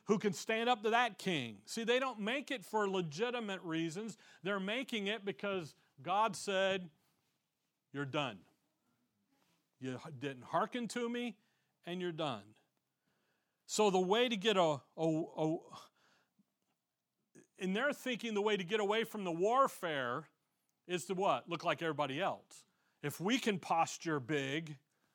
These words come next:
then we've won, and we'll stop the warfare. Verse thirteen, twelve thirteen. "Now therefore, behold the king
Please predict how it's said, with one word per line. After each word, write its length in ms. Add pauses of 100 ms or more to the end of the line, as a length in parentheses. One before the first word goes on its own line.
(100)
then 280
we've 200
won, 460 (300)
and 220
we'll 280 (120)
stop 600
the 120
warfare. 680 (1040)
Verse 300
thirteen, 680 (680)
twelve 300
thirteen. 580 (540)
"Now 240
therefore, 440
behold 340
the 80
king 440